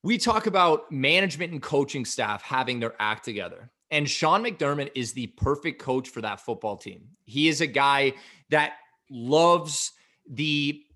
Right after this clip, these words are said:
swagger that his players play with. He's not a kind of guy who puts dudes in a box, but he's also not a guy who's gonna take flack either. And I think someone like McDermott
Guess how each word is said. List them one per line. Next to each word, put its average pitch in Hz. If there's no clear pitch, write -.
swagger 147
that 127
his 131
players 131
play 120
with. 92
He's 147
not 156
a 190
kind 185
of 170
guy 143
who 143
puts -
dudes 127
in 123
a 110
box, 185
but 156
he's 147
also 165
not 175
a 156
guy 139
who's 127
gonna 135
take 123
flack -
either. 104
And 123
I 135
think 170
someone 185
like 185
McDermott 147